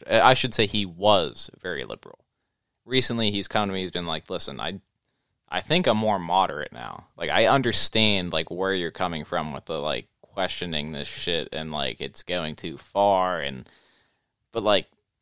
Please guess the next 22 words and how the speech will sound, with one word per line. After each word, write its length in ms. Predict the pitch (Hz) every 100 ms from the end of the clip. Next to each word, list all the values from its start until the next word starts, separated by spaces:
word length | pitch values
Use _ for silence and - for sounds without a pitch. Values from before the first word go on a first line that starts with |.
| _ _ _ _ _ - -
and 140 | - 160
I 80 | 175
admitted 280 | 196 277
to 100 | 117
him, 100 | 107
like, 200 | 98 92 _
you 120 | - 139
know, 120 | 127
like, 200 | 113 101 _ _ _
"Them 240 | - 180 175
there, 420 | 156 151 156 151 - _ _ _
whatever. 400 | 120 127 95 73 _ - _ _ -
Cool. 320 | 208 180 - - _ _ _ _
That's 160 | 117 -
great." 340 | 156 151 85 - _ -
not 240 | 143 147
proper 300 | 156 147 147
English, 380 | 127 120 123 -
technically, 500 | - 123 107 101 107
but, 240 | 107 104 - _ _ _ _ _ _ _
like, 160 | 196 220 -
yeah, 240 | 254 165